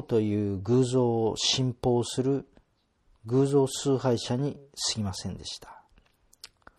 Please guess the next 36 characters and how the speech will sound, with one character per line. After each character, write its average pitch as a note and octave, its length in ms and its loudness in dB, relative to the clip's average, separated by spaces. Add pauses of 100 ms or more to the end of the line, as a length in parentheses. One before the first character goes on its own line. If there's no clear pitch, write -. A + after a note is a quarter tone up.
(340)
自 C3 120 2
分 F3 220 2
の E3 140 0
手 F#3 240 0
で A2 280 0 (600)
目 D#3+ 220 4
に F#3 160 4
見 C3+ 180 2
え C3+ 100 8
る B2 280 4 (160)
偶 C#3 260 2
像 D3 180 4
を C#3 100 2
作 - 260 -6
る C3+ 80 -4
人 - 340 -4
は、 F2 240 -6 (2250)
逆 A#2+ 280 -2
説 - 240 -8
的 D#3 220 -4
に E3 100 0
も C3 220 -2 (280)
自 A#2 200 0
分 D3+ 320 2
が D#3 240 6
偶 D3+ 300 2
像 F3 200 2
崇 F#3 360 0
拝 G3 200 2
者 D#3 200 2
で C#3 100 2
あ D3 100 4
る F3 140 0
こ C#3+ 140 -2
と D3+ 160 -2
が D3+ 240 4